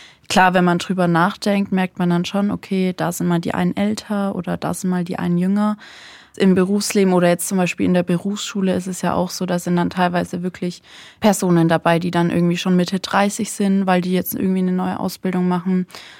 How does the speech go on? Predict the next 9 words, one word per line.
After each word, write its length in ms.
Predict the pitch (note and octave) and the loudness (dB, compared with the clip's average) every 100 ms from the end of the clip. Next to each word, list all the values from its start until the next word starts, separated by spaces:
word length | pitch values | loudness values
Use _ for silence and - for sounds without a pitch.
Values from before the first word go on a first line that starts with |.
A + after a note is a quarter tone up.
| - - | -10 -2
Oder 400 | F3+ E3+ E3 F#3 | 2 4 4 4
sechzehnjährige, 960 | G#3+ G#3 - G3+ F#3+ F#3+ F#3 F3+ F#3 | 0 -2 -2 0 2 2 0 0 -2
die 160 | F3 F3+ | -2 -6
grad 360 | - F3+ E3+ F#3 | -6 -6 -4 -6
aus 180 | F3 | -6
der 260 | - F3+ F3 | -4 -4 -2
Realschule 480 | F3 F3 F3+ F#3 F3+ | -2 0 -2 -4 -4
frisch 300 | - F3+ - | -4 -8 -6
kommen. 340 | - F#3 F3+ | -4 -2 -2